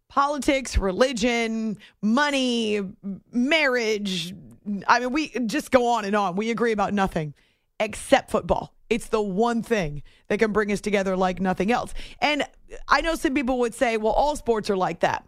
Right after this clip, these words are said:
That's not accurate. There are a lot of sports that are much more regional audiences now and that are actually not seeing nearly the support that they did, say, five years ago or ten years ago.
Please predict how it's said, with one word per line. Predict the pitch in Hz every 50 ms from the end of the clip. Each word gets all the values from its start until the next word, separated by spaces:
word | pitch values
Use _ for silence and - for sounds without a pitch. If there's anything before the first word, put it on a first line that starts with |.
| _ _ _ _ _ _ _ _
That's | - 190 240 226 226 -
not | 233 196 190
accurate. | 190 190 233 - - 196 - - - - _ _ _ _ _ _ _ _ _ -
There | 180 214 220 220
are | 214 208
a |
lot | 202 208 208 233 254 262
of | 220 180
sports | - - 196 196 196 196 185 -
that | - 190 180
are | 185 175 175 180 175 165 - _ - - - - - - - _ _ _ _ _ -
much | 226 233 254 254 214 202
more | 247 233 208
regional | 190 214 233 247 190 233 214 208 190
audiences | 185 - 170 202 202 214 220 220 208 - 226 185
now | 196 226 220 220 220 214 208 -
and | - 208
that | 196 190
are | 190
actually | 196 196 220 208 - - 220 202 196 190 190 185 170
not | 175 185 190 196 208 220 220 - - -
seeing | - - - 233 208 196 185 190 202 208
nearly | 220 262 285 302 285 240
the | 208 180 185
support | 165 - 196 175 - 214 196 185
that | - 180
they | 151 202 185
did, | 190 180 196 185 180 -
say, | - 185 180
five | 175 - 202 180 180 180
years | 190 185 175 165
ago | 175 175 180
or | 170 175
ten | - - 220 220 220
years | 196 180 180 170
ago. | 180 175 170 156